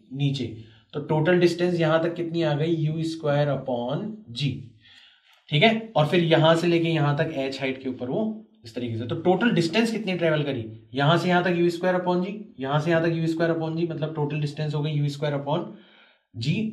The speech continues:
sorry, U square upon two जी, U square upon two जी और total हो गई यू square upon G, और यहां से लेके यहां तक capital H, तो total distance हो जाएगी capital H plus U square upon G। I hope सब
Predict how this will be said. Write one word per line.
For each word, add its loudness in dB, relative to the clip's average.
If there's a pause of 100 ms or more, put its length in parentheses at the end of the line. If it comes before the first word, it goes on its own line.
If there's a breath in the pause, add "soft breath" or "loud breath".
(100)
sorry, -4
U 0
square 2
upon 0
two 0
जी, 0
U 0
square 0
upon -2
two -4
जी 0
और 4
total 2
हो 2
गई 0
यू 2
square -2
upon -2
G, -6 (480 loud breath)
और -4 (140)
यहां 4
से -2
लेके -2
यहां -2
तक -6
capital -4 (120)
H, -6 (100)
तो -8
total -2
distance -2
हो -6
जाएगी -4 (100)
capital -6
H -2 (400)
plus 6 (120)
U -2
square 2
upon -4 (280)
G। -6 (220)
I -2
hope 2
सब 0